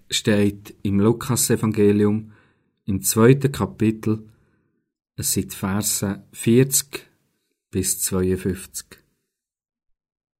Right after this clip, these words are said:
Das Kind aber wuchs und erstarkte, erfüllt mit Weisheit, und Gottes Gnade war auf ihm. Und seine Eltern gingen alljährlich am Passafest nach Jerusalem,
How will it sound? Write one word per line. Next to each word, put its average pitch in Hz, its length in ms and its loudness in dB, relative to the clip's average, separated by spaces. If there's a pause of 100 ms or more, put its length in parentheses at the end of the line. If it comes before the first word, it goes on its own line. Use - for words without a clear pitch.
(960)
Das - 220 0
Kind 156 320 8
aber 110 300 2
wuchs 139 480 4
und 110 240 -2
erstarkte, 120 960 -2 (180)
erfüllt 131 560 2
mit 107 260 -2
Weisheit, 127 760 4
und 101 320 -4
Gottes 113 440 0
Gnade 101 600 0
war 95 300 -2
auf 95 360 -4
ihm. 92 300 -2 (960)
Und 110 100 -4
seine 135 320 6
Eltern 135 480 4
gingen 120 420 2
alljährlich 123 720 4
am 95 160 0
Passafest 117 720 0
nach 101 220 -2
Jerusalem, 113 720 2